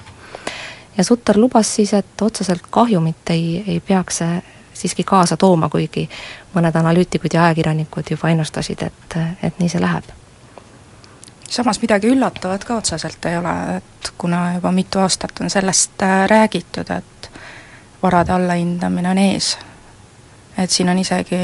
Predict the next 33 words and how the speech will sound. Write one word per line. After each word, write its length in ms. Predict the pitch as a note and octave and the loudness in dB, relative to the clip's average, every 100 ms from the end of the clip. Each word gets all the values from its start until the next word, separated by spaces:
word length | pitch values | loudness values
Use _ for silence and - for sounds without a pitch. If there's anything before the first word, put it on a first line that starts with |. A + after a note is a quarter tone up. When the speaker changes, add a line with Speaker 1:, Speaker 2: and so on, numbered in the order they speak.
| F3+ F3+ F3+ | 0 0 0
Speaker 2:
minu 220 | F3+ F#3 | 0 0
meelest 260 | F#3 F3+ F3+ | 2 2 2
suuremaid 720 | - G#3 G3 F#3 - - - - - - - - - - - - - - C4+ - - - - - | 4 4 4 2 0 -2 -8 -16 -18 -20 -20 -20 -20 -20 -20 -20 -20 -18 -18 -20 -20 -20 -16 -4
allahindamisi 760 | E3 D#3+ E3 E3 E3+ F3 E3+ | 0 2 2 0 -2 -2 0
ennustatud, 640 | F3 E3+ F3+ - - - - - - - - - | 0 0 -2 -6 -8 -10 -8 -10 -12 -16 -16 -10
kui 120 | F3 - | -8 -2
praegu 320 | F3 E3+ F3+ | -2 -2 -4
välja 220 | F#3 G3 | -4 -4
tulnud 360 | G3 F#3+ F#3+ G3 | -4 -4 -4 -2
on. 240 | F#3 F3 - - - - | -2 -2 -6 -18 -20 -2
Speaker 1:
Jah, 160 | - C#4 D4 | 4 4 6
tegelikult 460 | C#4 A#3+ A#3 - | 6 6 4 4
Eesti 420 | A#3+ A3+ - G#3 F#3+ | 4 4 2 4 6
Energia 360 | G3+ A#3+ - | 6 4 4
ajaloos 240 | A3 G#3 F#3 | 2 4 6
endas 280 | C#4 G#3 F#3 | 6 6 4
on 80 | F3+ | 2
ka 140 | - A#3 | 4 6
üks, 300 | F3+ - - - | 6 4 -2 0
äh, 60 | F3+ F3 E3+ E3+ | 2 2 0 2
varasem 560 | G3+ A#3 F3+ E3+ E3 E3 | 4 6 4 2 2 2
päris 220 | - F#3+ | 2 4
oluline 300 | G3+ G3 F3 F#3 | 6 6 6 6
allahindamine. 580 | F#3 E3+ E3+ E3 E3 | 4 4 2 2 4
Minu 140 | F#3 G#3+ | 6 6
meelest 300 | F#3+ F3 - | 6 2 2
jäi 120 | G3+ | 2
see, 160 | F#3+ F#3 F3 - - - | 4 2 0 -6 -16 0
kui 80 | G3 | 4
ma 80 | G3+ | 4
õigesti 320 | G3 - G3 | 4 0 2
mäletan, 400 | A3 F#3+ - E3 | 2 2 0 -2
siis, 300 | E3+ - - | -2 -6 -4